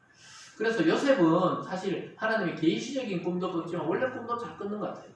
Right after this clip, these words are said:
물론 이것도 하나님의 말씀으로 여기고 자기 가슴에 품고 살았지만,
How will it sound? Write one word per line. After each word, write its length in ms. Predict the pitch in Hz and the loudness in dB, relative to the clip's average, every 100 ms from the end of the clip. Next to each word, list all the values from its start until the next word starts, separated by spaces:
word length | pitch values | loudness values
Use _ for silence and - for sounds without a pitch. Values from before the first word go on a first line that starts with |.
| _ _ _ _ _ _ _ | _ _ _ _ _ _ _
물론 340 | 151 160 208 165 | -4 0 2 4
이것도 440 | 208 220 151 139 | 2 2 2 0
하나님의 440 | 160 170 139 131 | 0 -2 -2 -4
말씀으로 400 | 131 170 208 185 151 | -4 -4 -2 0 4
여기고 260 | 170 - 135 | 4 2 -2
자기 300 | 143 165 - | -4 -4 -4
가슴에 340 | - 165 135 | -6 -6 -8
품고 260 | - 208 202 | -8 -6 -6
살았지만, 840 | 214 240 220 190 220 240 - - | 0 2 2 6 8 8 6 0